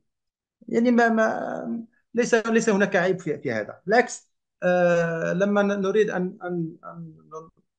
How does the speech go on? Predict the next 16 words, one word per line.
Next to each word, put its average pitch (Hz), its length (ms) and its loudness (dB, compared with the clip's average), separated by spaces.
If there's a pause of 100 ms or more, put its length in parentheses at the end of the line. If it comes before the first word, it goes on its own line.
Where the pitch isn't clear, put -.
(140)
مثلًا 202 460 -6
نتحدث 180 340 -4
عن 185 100 -2
الآلة 208 240 0
الحاسبة 180 440 -2
مثلًا، 117 380 -8 (360)
يم-، 170 240 2
آه، 151 400 -2
أيام 175 500 2 (440)
خروج 180 400 2
الآلة 160 240 0
الحاسبة، 143 440 -2
أيام 143 220 -2
ظهور 147 280 2
الآلة 127 160 -4
الحاسبة 190 440 -8